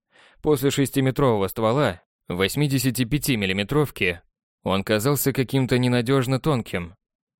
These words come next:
Быстрая смена ствола, как у рогатки,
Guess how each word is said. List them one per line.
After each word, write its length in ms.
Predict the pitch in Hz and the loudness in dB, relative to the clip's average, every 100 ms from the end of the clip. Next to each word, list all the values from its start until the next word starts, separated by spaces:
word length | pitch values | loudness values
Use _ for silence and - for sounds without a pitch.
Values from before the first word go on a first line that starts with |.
| - | -4
Быстрая 480 | 92 110 - 117 | 0 0 2 0
смена 340 | 110 127 123 113 | 2 0 0 0
ствола, 460 | - 117 131 143 | 0 0 2 2
как 240 | 104 95 104 | 0 -2 0
у 60 | |
рогатки, 640 | 104 104 143 120 - 92 87 | 0 2 0 -2 -2 -2 -4